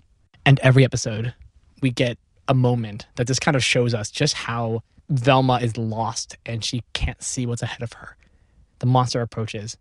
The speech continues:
She stumbles. Her glasses fall off. She stumbles to the floor. Says, "I can't see without my glasses. I can't see." She has no idea what's coming. And in the end, that's why she's the most tragic figure of all.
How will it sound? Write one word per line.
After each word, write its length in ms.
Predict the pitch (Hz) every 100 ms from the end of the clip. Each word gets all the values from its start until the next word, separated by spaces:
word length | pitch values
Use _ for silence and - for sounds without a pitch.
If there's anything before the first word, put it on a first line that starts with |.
| _
She 140 | -
stumbles. 360 | 123 127 120 113
Her 60 | 127
glasses 380 | 117 110 120 -
fall 220 | 117 107
off. 180 | 101 -
She 80 |
stumbles 240 | 139 139 131
to 80 | 131
the 60 |
floor. 180 | - 139
Says, 140 | - 156
"I 60 |
can't 360 | - - 196 -
see 280 | - 208 180
without 260 | - 135
my 100 | 131
glasses. 540 | 131 160 156 - - - _ _ _ _ _ _ _ -
I 60 |
can't 280 | - 180 -
see." 380 | - 208 190 _ _ _ _ _ _ _ _ _ _ _ _ _ _ -
She 180 | - 170
has 100 | 143
no 200 | 147 147
idea 240 | 131 151
what's 140 | 113 -
coming. 360 | 107 98 120 - _ _ _ _ -
And 140 | 151 156
in 80 | 151
the 120 | 151
end, 160 | 143
that's 160 | 139 -
why 140 | 135
she's 180 | 127 131
the 60 | 131
most 160 | 127 -
tragic 320 | 127 123 -
figure 240 | 127 123
of 100 | 110
all. 240 | 113 107